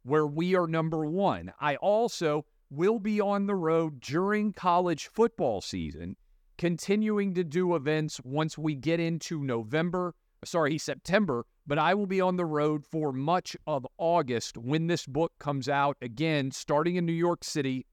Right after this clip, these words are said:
on August eighth, we're gonna be doing an event. I will be traveling all over the place, and I will be going to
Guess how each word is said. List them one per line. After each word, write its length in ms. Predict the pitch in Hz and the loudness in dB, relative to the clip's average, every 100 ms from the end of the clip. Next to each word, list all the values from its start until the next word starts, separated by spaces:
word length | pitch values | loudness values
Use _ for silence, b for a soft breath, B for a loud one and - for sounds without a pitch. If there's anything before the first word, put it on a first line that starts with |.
| - | -6
on 240 | 131 170 | -2 0
August 440 | 165 160 165 - 139 | 2 2 0 -4 -4
eighth, 300 | 127 151 139 | -4 -4 -6
we're 80 | |
gonna 160 | 120 117 | -6 -6
be 100 | 117 | -6
doing 360 | 110 143 156 156 | -4 -2 0 0
an 60 | |
event. 360 | 151 123 123 127 _ _ _ _ | 0 0 -2 -4 _ _ _ _
I 160 | 120 139 | -4 -4
will 140 | 160 | -4
be 140 | 160 151 | -8 -10
traveling 680 | - 151 135 139 143 135 - _ _ - | -4 0 2 0 -2 -4 -8 _ _ 0
all 340 | 170 214 208 | 4 4 6
over 240 | 190 147 120 | 4 2 -2
the 100 | 92 | -4
place, 460 | 76 69 76 - _ _ _ - | -6 -8 -12 -16 _ _ _ -4
and 120 | 139 | 0
I 140 | 143 180 | 2 2
will 120 | 185 | 0
be 160 | 185 | -2
going 420 | 156 156 151 151 143 | 0 0 0 -2 -4
to 380 | 135 123 120 | -4 -4 -4